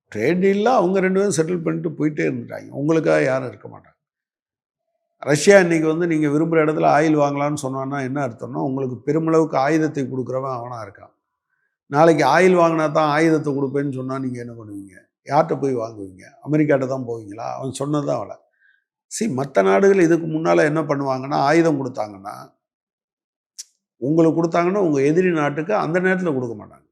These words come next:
But அமெரிக்கா ஒரே நேரத்துல எஃப் சிக்ஸ்டீன் ரக விமானம் நினைக்கிறேன், ரெண்டு பேருக்குமே வித்தான். யாருக்கு? இந்தியாவுக்கும் பாகிஸ்தானுக்கும். So அவன் வியாபாரி. அவனை பொறுத்தளவுல யார் ஜெயிக்கணுங்கிறது இல்ல,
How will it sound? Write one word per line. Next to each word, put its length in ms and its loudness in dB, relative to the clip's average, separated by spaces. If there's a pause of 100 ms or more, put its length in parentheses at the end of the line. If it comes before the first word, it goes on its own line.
(600)
But 140 -4
அமெரிக்கா 920 2 (760)
ஒரே 320 4
நேரத்துல 680 0 (140)
எஃப் 240 -2 (100)
சிக்ஸ்டீன் 400 -4
ரக 220 0
விமானம் 520 -2
நினைக்கிறேன், 440 -10 (400)
ரெண்டு 360 4
பேருக்குமே 340 6
வித்தான். 460 -4 (1120)
யாருக்கு? 540 4
இந்தியாவுக்கும் 540 4
பாகிஸ்தானுக்கும். 640 -8 (960)
So 200 2
அவன் 280 2
வியாபாரி. 600 4 (260)
அவனை 200 -2
பொறுத்தளவுல 1040 2
யார் 280 8
ஜெயிக்கணுங்கிறது 840 2
இல்ல, 240 -14